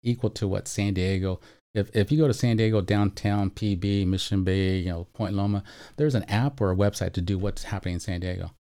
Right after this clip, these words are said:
My saying in North County is the answer to North County's version of that. So we have a million people in North County, ten different cities, and you don't know what to do 'cause you have to go, "Okay, let me find out what's happening in North County. Well, let me go to the Vista page. Okay,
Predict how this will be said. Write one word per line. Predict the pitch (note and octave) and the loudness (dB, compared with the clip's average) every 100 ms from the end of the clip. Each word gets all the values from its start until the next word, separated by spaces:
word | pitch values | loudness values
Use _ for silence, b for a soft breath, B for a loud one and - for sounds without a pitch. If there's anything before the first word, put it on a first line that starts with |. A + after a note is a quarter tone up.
| _ - | _ -6
My | G#2+ | -2
saying | A#2+ A#2+ | 0 2
in | A2 | 2
North | G2+ - | 0 -2
County | G#2 G2 | -2 0
is | F2 | -2
the | - F#2 | -4 -2
answer | F#2 - | -2 -2
to | - F#2 | -6 -4
North | F2+ F2 | -4 -4
County's | A2 G2+ E2+ - - | -2 -2 -2 -8 -14
version | G2 F2+ - | -8 -8 -6
of | F#2 | -8
that. | F2 F2 - _ _ _ _ _ | -8 -12 -16 _ _ _ _ _
So | - | -4
we | A#2+ | 2
have | C3+ G#2+ | 2 4
a | |
million | G#2+ B2 G2+ | 4 2 2
people | A#2+ A2+ | 2 2
in | G2+ | 2
North | G2+ - | 2 0
County, | G2+ G2 A2 A2 | 0 2 2 0
ten | - A2+ | -2 -2
different | G#2+ G2+ F#2 | -2 -2 -4
cities, | - G2+ G#2 G2+ - B B _ _ | -2 0 0 -2 -6 B B _ _
and | G#2+ G#2 G2 F#2+ F#2+ | -2 0 2 2 2
you | |
don't | G#2+ A2 | 2 2
know | |
what | G#2 G2 | 2 0
to | F2+ | 0
do | F2 G#2+ | 0 0
'cause | G#2+ G2 | 0 -2
you | |
have | G2+ | -2
to | G2 | -2
go, | F#2+ F2 | -2 -2
"Okay, | - | -2
let | G2 B2+ | 0 0
me | |
find | G#2+ A#2+ | 0 0
out | A2+ | 2
what's | G2+ | 0
happening | A2+ G2+ | 0 0
in | F#2+ | 0
North | F2+ | -2
County. | - F2 | -4 -4
Well, | E2+ | -4
let | F2+ | -4
me | F2+ | -2
go | F2+ | -2
to | E2+ | -4
the | |
Vista | E2 G2 - | -4 -6 -8
page. | - E2+ F2+ | -8 -8 -8
Okay, | E2+ - D#2+ | -10 -6 -6